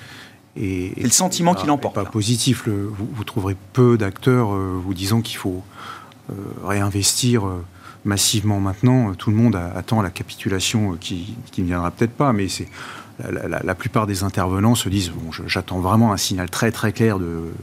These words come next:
Speaker 1: pour pouvoir revenir, c'est-à-dire une baisse supplémentaire de dix, quinze pour cent. » Et, et donc, euh, euh, y a, y a pas de force de, de, de soutien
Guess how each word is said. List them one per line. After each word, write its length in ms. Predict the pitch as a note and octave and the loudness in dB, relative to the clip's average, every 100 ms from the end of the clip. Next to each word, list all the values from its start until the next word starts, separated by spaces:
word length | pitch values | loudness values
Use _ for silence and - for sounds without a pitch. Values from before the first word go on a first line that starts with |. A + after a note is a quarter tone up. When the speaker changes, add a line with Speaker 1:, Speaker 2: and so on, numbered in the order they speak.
| - | -10
Speaker 1:
pour 100 | A2+ | -10
pouvoir 240 | - - D#2 | -8 -6 -4
revenir, 440 | E2+ F#2+ B2+ A#2+ | -2 4 4 4
c'est-à-dire 320 | - E2+ F#2 | -2 -8 -6
une 160 | D#2 D#2 | -6 -2
baisse 180 | D#2 A2 | 0 0
supplémentaire 640 | - - F#2+ F2 F2+ G2+ | -2 -2 -2 -4 -2 -4
de 80 | F2 | -4
dix, 300 | D#2+ G2 - | -2 -2 -2
quinze 260 | G2+ G2 F2 | -2 -4 -6
pour 220 | - - | -10 -4
cent. » 180 | C3+ C3+ - - - - - - | -2 -4 -8 -14 -14 -14 -14 -8
Et, 380 | F#2 F#2 F2+ F2+ | -6 -4 -4 0
et 40 | |
donc, 320 | G2 A#2+ A#2 | 4 4 4
euh, 240 | F#2 F2+ F2+ F2+ - - - - | 0 0 -2 -8 -16 -16 -16 -10
euh, 440 | - F2+ F2 F2 F2 F#2 G2 | -6 -4 -6 -6 -8 -10 -10
y 60 | - | -10
a, 80 | F#2+ | -6
y 80 | |
a 40 | F2+ | -2
pas 160 | - | 0
de 60 | A#2 | 0
force 380 | F#2 - A2+ A2 | -2 -4 -2 -2
de, 340 | F#2+ F2+ F2+ | -2 -2 -2
de, 180 | E2+ F2 | -4 -6
de 120 | F2+ | -6
soutien 720 | F2+ - A2+ - B2+ A#2+ B2 | -2 0 0 2 4 6 4